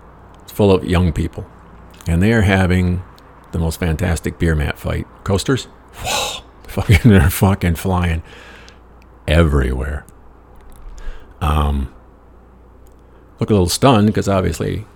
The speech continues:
I don't, I'm not a local. It's one of those places that probably nobody who's not a local stops in very often.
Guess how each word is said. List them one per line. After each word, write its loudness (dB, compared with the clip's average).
I -10
don't, -10
I'm -6
not -4
a -6
local. -4
It's -20
one -6
of -4
those -4
places -6
that -6
probably -2
nobody -2
who's -4
not -4
a -4
local -4
stops -10
in -8
very -8
often. -10